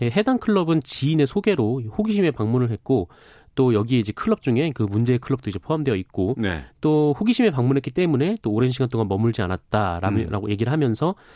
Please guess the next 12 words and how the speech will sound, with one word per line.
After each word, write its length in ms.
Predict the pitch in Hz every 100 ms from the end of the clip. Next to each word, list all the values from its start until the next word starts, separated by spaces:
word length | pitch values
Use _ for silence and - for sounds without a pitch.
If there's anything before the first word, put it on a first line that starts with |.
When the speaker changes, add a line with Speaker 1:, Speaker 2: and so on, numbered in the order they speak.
| - -
Speaker 1:
어, 120 | 110
본인과 340 | - - 185 151
관련된 400 | 131 123 120 104
루머를 320 | 117 131 117
퍼뜨리거나 580 | - - 165 117 110 160
억측은 480 | 104 - - 117
좀 160 | 104 107
자제하길 460 | - 110 120 104 101
부탁드린다 560 | - 123 107 92 87
이렇게 260 | 82 - 87
해명을 300 | 120 117 95
했습니다. 440 | 101 - 90 -